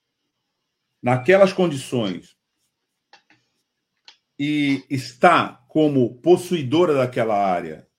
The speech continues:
e ainda que pague luz, pague água, et cetera, é isso que ela paga. Mais nada. Quando ela sai de onde ela tá e vai pra cá, ela vai assumir um contrato de trinta anos pra pagar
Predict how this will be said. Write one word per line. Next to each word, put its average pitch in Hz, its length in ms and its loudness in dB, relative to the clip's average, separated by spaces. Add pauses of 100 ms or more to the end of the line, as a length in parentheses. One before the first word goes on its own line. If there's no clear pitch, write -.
(260)
e 113 80 0
ainda 156 320 0
que 143 160 -8
pague 120 420 0
luz, 110 800 -2
pague 104 460 -2
água, 107 600 2
et 90 100 -12
cetera, 123 520 -2
é 370 40 6
isso 370 160 4
que - 40 -2
ela 403 140 2
paga. 190 500 2 (1900)
Mais 92 240 -2
nada. 139 480 -2 (920)
Quando 262 320 4
ela 233 200 6
sai 170 320 2
de 151 100 -2
onde 165 160 -4
ela 151 180 2
tá 117 280 0
e 120 100 -2
vai 135 260 2
pra 170 220 -2
cá, 165 580 0 (960)
ela 131 280 2
vai 123 280 2
assumir 147 300 -4
um 147 100 -4
contrato 135 560 -4
de 120 120 -6
trinta 180 500 -2
anos 131 460 -2
pra 135 160 -6
pagar 113 680 -4